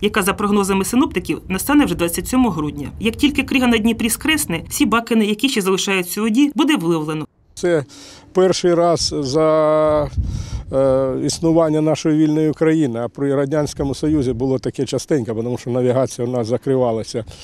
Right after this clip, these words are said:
Speaker 2: не раніше, як на Новий рік. То таке було, що, ну, тоді, тод-, тоді були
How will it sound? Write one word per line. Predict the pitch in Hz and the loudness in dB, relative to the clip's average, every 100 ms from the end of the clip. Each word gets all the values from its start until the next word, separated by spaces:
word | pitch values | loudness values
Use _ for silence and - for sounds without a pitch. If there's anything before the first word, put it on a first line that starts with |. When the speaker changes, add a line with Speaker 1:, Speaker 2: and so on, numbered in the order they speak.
| - - | -18 -2
Speaker 2:
не | 135 | 2
раніше, | 139 139 123 131 | 4 2 0 0
як | 113 - | -2 -2
на | 139 | -2
Новий | 139 131 135 135 | 0 2 2 2
рік. | 139 165 - - - - - - - | 2 -2 -6 -20 -20 -20 -20 -20 -8
То | 117 | -2
таке | 143 - 135 | -2 0 0
було, | 127 147 147 117 | 0 0 2 0
що, | - 110 101 117 | -2 -4 -4 -6
ну, | 175 | -8
тоді, | - 156 151 | -6 -4 -4
тод-, | 160 185 156 - | -4 -6 -8 -4
тоді | 170 156 | -2 0
були | 156 165 165 156 | 0 4 4 4